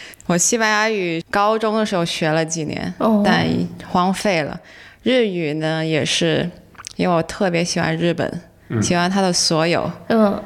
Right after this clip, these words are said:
Speaker 1: 我就自学学了，也学了有一年。
Speaker 3: 嗯。
Speaker 1: 对。那广东话是我的母语。
Speaker 2: 嗯，那我们接下来的问题的话，可能就是跟P R比较相关的，因为我们的很多的听众，他可能是在这个出海的这个赛道在工作，然后也会有很多的品牌方，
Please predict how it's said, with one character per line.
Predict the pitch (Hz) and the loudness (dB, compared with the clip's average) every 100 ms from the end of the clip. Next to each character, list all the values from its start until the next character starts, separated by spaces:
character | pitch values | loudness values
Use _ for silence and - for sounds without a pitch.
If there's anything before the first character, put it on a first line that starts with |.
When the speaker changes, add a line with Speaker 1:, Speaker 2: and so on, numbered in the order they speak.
| - | -10
Speaker 1:
我 | - | -6
就 | - 170 | -2 0
自 | 160 - | 0 0
学 | 208 - 180 | 0 0 -2
学 | - 151 | -2 -2
了， | 139 170 | 0 0
也 | 170 | 0
学 | 160 - 165 | 0 0 0
了 | 165 165 | 2 2
有 | 147 | 0
一 | - 170 | 0 2
年。 | 170 165 - 175 - - - - - | 4 2 0 -4 -8 -20 -20 -20 -16
Speaker 3:
嗯。 | - - | -14 -4
Speaker 1:
对。 | 156 175 - - | -4 -4 -10 -8
那 | - 196 | -2 0
广 | 196 196 190 | 0 0 2
东 | 214 | 2
话 | 254 233 | 2 0
是 | 220 | 0
我 | 180 | 0
的 | |
母 | 175 170 190 | 0 2 2
语。 | 190 180 | 0 -2
Speaker 2:
嗯， | - 196 | 2 2
那 | 294 | 4
我 | 269 | 4
们 | 180 | 2
接 | 170 208 | 2 0
下 | 294 | 2
来 | 262 | 0
的 | 170 | 0
问 | 202 220 | 0 0
题 | 214 | 0
的 | 151 | -4
话， | 220 190 | -2 -2
可 | - | -4
能 | - | -6
就 | 180 | -2
是 | 214 220 | 0 2
跟 | 220 | 2
P | 226 - | 2 2
R | 247 240 | 2 2
比 | 180 | -2
较 | - - | -6 -6
相 | - 185 190 | -2 -2 0
关 | 202 190 202 | 0 2 2
的， | 196 - - - | 2 -2 -10 0
因 | 208 | 4
为 | 220 226 | 6 6
我 | 208 | 6
们 | 160 160 | 4 2
的 | 170 185 | 2 2
很 | 185 | 0
多 | - 180 | 0 2
的 | 185 | 2
听 | - 214 | 2 2
众， | 220 190 | 4 2
他 | 185 | 0
可 | 170 | -2
能 | - - | -6 -4
是 | - 175 | -2 -2
在 | - - | -2 -2
这 | - 175 | -2 -4
个 | - - - - | -4 -6 -8 -6
出 | - 240 | 0 0
海 | 233 - | 0 -4
的 | - | -2
这 | 190 | 0
个 | 185 | 2
赛 | 190 226 | 2 0
道 | 202 190 | 0 0
在 | 196 | 0
工 | 196 208 226 | 2 4 4
作， | 247 208 | 4 2
然 | 185 175 | 2 2
后 | 214 | 2
也 | 190 | 2
会 | 185 214 | 2 2
有 | 202 | 2
很 | 196 208 | 2 0
多 | 185 | 2
的 | 196 | 0
品 | 240 - | 0 0
牌 | - 185 | 0 -2
方， | - 220 | 0 0